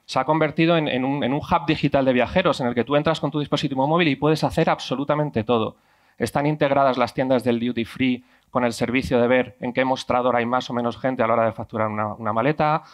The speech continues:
eh, descuentos de esas mismas tiendas que te llevan a tu dispositivo móvil,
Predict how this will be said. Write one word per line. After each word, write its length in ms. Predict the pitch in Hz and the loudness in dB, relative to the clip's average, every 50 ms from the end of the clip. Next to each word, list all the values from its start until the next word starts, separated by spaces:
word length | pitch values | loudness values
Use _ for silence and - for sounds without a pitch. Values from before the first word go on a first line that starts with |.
| - - - _ _ - | -20 -20 -20 _ _ -4
eh, 340 | - 120 123 120 120 _ _ _ - | -2 -2 0 -2 -4 _ _ _ -4
descuentos 600 | 135 127 123 - - 156 160 165 160 - 151 143 | -2 -2 -2 -2 0 0 0 2 2 2 0 0
de 60 | 143 | 0
esas 160 | - 156 127 | 0 -2 -2
mismas 340 | 135 139 131 131 120 117 - | -2 -2 -2 -2 -2 -2 -2
tiendas 320 | - 147 135 135 127 120 | -2 -2 0 0 0 0
que 120 | - 131 - | -2 -4 -4
te 100 | 127 117 | -2 0
llevan 220 | 123 123 123 120 | 0 2 2 0
a 60 | 113 - | 0 -2
tu 100 | 123 107 | -4 -8
dispositivo 560 | 104 - - 123 110 - 113 123 117 113 110 | -8 -8 -10 -10 -8 -8 -6 -6 -4 -2 0
móvil, 480 | 123 143 160 156 160 156 160 156 160 | 2 2 2 2 2 2 0 -2 -4